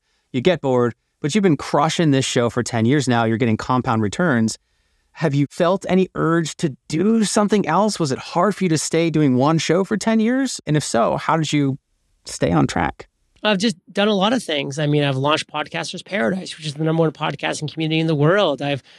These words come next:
Speaker 2: you know, created four journals, written one traditionally published book. You know, like, I speak on stage, I travel the world. Like, I do a lot of different things that's not Entrepreneurs on Fire. I run masterminds, I coach people.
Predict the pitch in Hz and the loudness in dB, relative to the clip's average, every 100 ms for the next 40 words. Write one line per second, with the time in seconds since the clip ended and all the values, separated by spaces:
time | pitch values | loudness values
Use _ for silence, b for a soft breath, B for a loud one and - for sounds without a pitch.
0 | b b 165 - 170 160 - - 156 160 | b b -2 0 -2 -2 -4 0 2 4
1 | 135 180 175 143 127 160 156 143 156 151 | 4 4 4 2 0 0 0 2 2 2
2 | 151 151 160 143 151 156 - 123 156 180 | 0 0 -2 -4 -4 -6 -8 -4 -2 -2
3 | - 147 143 147 - 170 165 147 - 165 | -4 -4 -4 -4 -8 -8 -6 -6 -6 -2
4 | 180 175 143 143 - - 160 156 151 143 | 2 2 0 -4 -8 -8 -6 -2 0 2
5 | 170 190 160 147 151 - 160 151 180 143 | 2 2 2 0 0 0 -2 2 2 2
6 | 135 147 175 196 156 135 156 156 147 - | 0 0 2 4 2 0 -4 -4 -6 0
7 | 185 151 131 135 147 143 143 - 147 139 | 0 0 -2 -4 0 0 0 -2 -6 -8
8 | - 143 143 131 131 190 180 151 139 160 | -4 0 2 2 0 0 0 0 0 0
9 | 165 190 202 - 175 147 139 127 147 - | 0 0 -2 0 2 2 0 -4 -8 -4
10 | 202 - 175 139 147 | -2 -2 -6 -6 -6